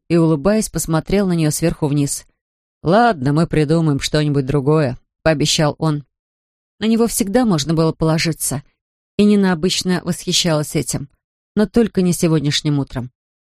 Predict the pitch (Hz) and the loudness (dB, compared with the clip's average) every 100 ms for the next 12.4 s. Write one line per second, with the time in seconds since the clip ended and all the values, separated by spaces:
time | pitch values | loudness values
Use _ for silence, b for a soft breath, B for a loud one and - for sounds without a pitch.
0 | _ _ 196 165 185 170 165 151 160 156 | _ _ -2 2 2 2 2 2 0 0
1 | 147 160 151 170 214 190 156 - 185 180 | -2 -4 -2 0 2 2 0 0 2 4
2 | 170 - 156 180 156 135 143 139 139 139 | 0 -2 -2 0 0 0 -2 0 -2 -2
3 | - _ _ _ _ _ _ 233 240 262 | -8 _ _ _ _ _ _ 0 0 2
4 | 254 247 247 170 160 170 165 180 151 147 | 2 2 2 0 0 -2 0 0 0 0
5 | 170 165 170 - 147 147 156 147 165 - | 0 0 -2 0 -2 0 0 0 -4 -6
6 | _ _ _ _ _ _ _ _ _ _ | _ _ _ _ _ _ _ _ _ _
7 | _ _ _ _ - 214 190 - 202 214 | _ _ _ _ 0 0 0 -2 0 0
8 | 190 - 160 151 147 156 - 147 147 190 | 0 -2 0 0 -2 -4 -2 -2 -2 -2
9 | - 160 151 151 147 135 - - 135 _ | -2 -2 0 0 -2 -4 -8 -14 -14 _
10 | _ _ _ _ - 233 262 208 - 165 | _ _ _ _ -2 2 2 2 0 -2
11 | 160 175 160 156 - 202 - 165 170 160 | 0 0 0 0 0 -2 -2 -2 -2 -2
12 | 147 139 131 131 | -4 -4 -4 -4